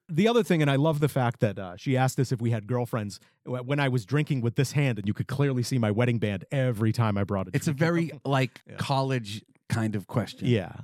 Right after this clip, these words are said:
Speaker 1: You know, it's like, "Who's, do you guys have girlfriends?" I was like, "Uh,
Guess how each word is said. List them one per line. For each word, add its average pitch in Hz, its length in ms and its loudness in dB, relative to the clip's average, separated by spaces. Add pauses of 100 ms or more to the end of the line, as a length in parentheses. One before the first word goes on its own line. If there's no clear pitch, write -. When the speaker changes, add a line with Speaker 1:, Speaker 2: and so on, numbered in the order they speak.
(160)
Speaker 1:
You 156 120 6
know, 165 80 6
it's 160 100 2
like, 151 160 0
"Who's, 311 260 2
do - 80 -8 (120)
you 330 240 0
guys 208 200 0
have 170 160 -2
girlfriends?" 196 520 0
I 160 60 4
was 135 120 2
like, 131 200 0
"Uh, 151 80 0